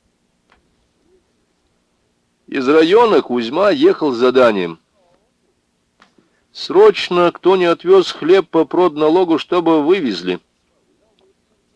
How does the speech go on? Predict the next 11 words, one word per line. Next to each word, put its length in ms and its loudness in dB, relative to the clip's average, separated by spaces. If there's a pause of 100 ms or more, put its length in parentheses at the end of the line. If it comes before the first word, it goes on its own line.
(340)
И 140 -4
поговорить 500 0
на 140 -2
сходке 480 -2
с 80 -16
крестьянами. 760 -4 (800)
Может, 240 -2
кто 240 2
сверх 400 0
налога 480 0 (180)
раскошелится, 800 -6